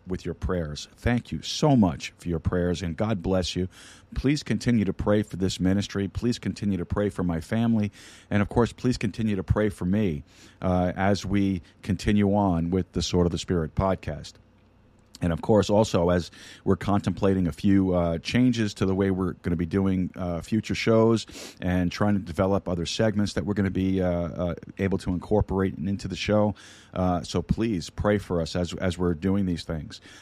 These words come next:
I also wanna say thank you to all of you who already support us financially and still support us financially. God bless you for your financial support. You know, I say still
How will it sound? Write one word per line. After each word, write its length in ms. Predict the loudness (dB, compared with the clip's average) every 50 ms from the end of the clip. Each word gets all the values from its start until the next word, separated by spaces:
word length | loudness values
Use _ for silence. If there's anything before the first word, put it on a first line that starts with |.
| -6 0
I 80 | 2 4
also 260 | 4 4 2 2 2
wanna 140 | 2 2 2
say 180 | 0 0 -2
thank 340 | 0 2 2 2 2 2 0
you 60 | 0
to 80 | 0 0 0
all 260 | 4 4 4 6 4
of 80 | 2 2
you 220 | 0 0 0 -2
who 280 | -4 -4 -6 -6 -6 -6 -4
already 400 | -4 -2 0 0 -2 -2 -2 -4
support 460 | -6 -6 -8 -6 -2 0 2 2 2
us 200 | 0 -4 -6 -10 -14
financially 800 | -10 -4 -2 0 2 2 2 0 -2 -4 -4 -4 -2 -2 -4 -6 -8 -16 -20 -20 -20 -20 -20 _
and 320 | -6 -2 0 0 0 -2 -4 -6
still 500 | -10 -12 -2 2 2 4 4 2 0 -2 -6
support 420 | -8 -8 -6 0 0 0 2 0
us 180 | -2 -6 -10 -14 -18
financially. 720 | -8 -4 -2 0 0 0 0 -2 -4 -6 -8 -8 -8 -8 -8 -6
God 220 | -4 -4 -2 0
bless 320 | 0 2 2 2 0 -2
you 120 | -4 -4 -6
for 160 | -6 -6 -6
your 100 | -4 -4
financial 540 | -4 -4 -2 -2 0 0 0 -2 -4 -6 -8
support. 440 | -8 -8 -8 -2 0 0 0 0 -2 _ _ _ _ -20 _ _ _ _ _ _ _ _ _ _ _ -6
You 60 | 0
know, 160 | 2 2 4 4
I 100 | 4 2
say 220 | 2 4 2 2
still 580 | 2 0 -2 0 2 2 4 4 4 2 0